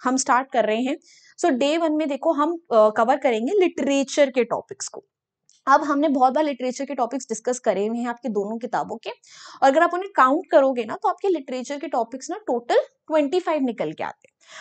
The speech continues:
अब हमारे पास इतना टाइम नहीं है कि हम हर एक, हर एक चैप्टर को पढ़ें, समझें। So मैं आपको क्या सजेस्ट करूंगी, आप हर चैप्टर से रिलेटेड वन शॉट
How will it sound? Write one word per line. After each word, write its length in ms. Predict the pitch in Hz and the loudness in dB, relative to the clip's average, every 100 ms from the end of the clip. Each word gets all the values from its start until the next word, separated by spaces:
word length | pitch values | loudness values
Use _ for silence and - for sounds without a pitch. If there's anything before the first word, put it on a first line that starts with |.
| - | 2
अब 100 | 269 | 4
हमारे 240 | 311 311 | 6 2
पास 200 | 311 392 415 | 0 -6 -8
इतना 340 | 277 311 349 | -2 0 0
टाइम 280 | 453 466 427 | -2 -4 -4
नहीं 200 | 403 370 | -6 -6
है 100 | 349 | -6
कि 100 | 370 | -6
हम 220 | 339 320 | -4 0
हर 60 | 302 | -2
एक, 140 | - - | -4 -8
हर 180 | 220 262 | -2 -2
एक 120 | 269 | 2
चैप्टर 260 | 269 247 262 | 0 0 -2
को 140 | 277 | -2
पढ़ें, 460 | 277 240 202 233 233 _ | -2 -4 -4 -6 -6 _
समझें। 580 | - - 233 214 - 247 - - - - | -4 2 2 2 -4 -8 -10 -20 -20 -4
So 120 | 359 | 2
मैं 140 | 320 320 | 4 4
आपको 240 | 339 415 | 2 0
क्या 180 | 403 359 | 0 -2
सजेस्ट 340 | 349 311 302 | -2 -2 -2
करूंगी, 280 | - 240 254 | -2 -2 -2
आप 100 | 320 320 | -4 -4
हर 200 | 302 349 | -4 -2
चैप्टर 380 | 359 - - | -2 -4 -6
से 140 | 302 320 | -8 -6
रिलेटेड 400 | 277 214 202 277 | -4 -4 -6 -6
वन 260 | 214 233 247 | -4 -2 -2
शॉट 280 | 247 320 | -2 -4